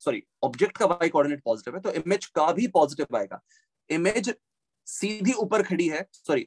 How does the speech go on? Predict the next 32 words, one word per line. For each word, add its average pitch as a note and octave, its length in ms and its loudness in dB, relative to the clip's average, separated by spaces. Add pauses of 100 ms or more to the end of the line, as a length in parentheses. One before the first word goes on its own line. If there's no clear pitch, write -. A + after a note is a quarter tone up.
object C#3 320 0
सीधा F#3+ 220 0
ऊपर F#3+ 240 6
खड़ा D#3 180 -2
है, F#3+ 60 0
तो G3 120 -4
image F#3 300 -2
भी B3 120 2
सीधी G3+ 260 -6
ऊपर F#3+ 220 2
खड़ी E3 260 -4 (140)
हुई D3 220 0
आएगी, A#2+ 340 -6 (260)
नीचे F#3+ 360 4
लटकती G3 480 4
हुई F#3 160 6
image D3 280 -4
नहीं C3 260 -2
आएगी G#2+ 320 -6
यहाँ G2+ 200 -8
पर। - 120 -10 (400)
So C3 240 4
it B2 80 4
is F#3 160 4 (480)
erect, - 480 0 (1000)
पलटती D#3+ 440 0
नहीं C#3 280 2
है, G#2+ 100 -6 (560)
it - 100 0
is - 200 0
erect। - 360 -2 (340)
अगर C3 180 0